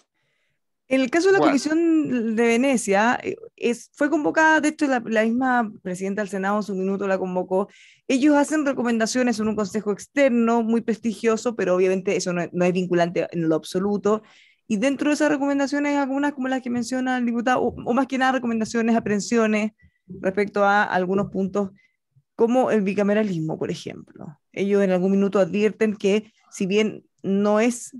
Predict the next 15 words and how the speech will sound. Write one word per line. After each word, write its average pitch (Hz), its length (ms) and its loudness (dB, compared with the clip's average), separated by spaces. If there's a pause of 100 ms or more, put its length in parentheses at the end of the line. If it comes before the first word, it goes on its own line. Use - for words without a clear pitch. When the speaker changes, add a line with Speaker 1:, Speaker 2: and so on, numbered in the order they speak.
(120)
Speaker 1:
necesariamente 220 840 0
así, 214 560 -2
se - 200 -2
ve 233 120 0
una 190 240 0
correlación 175 800 0 (420)
en 202 560 0
sistemas 220 460 0
unicamerales 220 1120 2 (1400)
asociados 226 760 2
a, 220 240 2
o 190 200 -2
con 170 280 0
la 165 120 2
correlación 233 840 0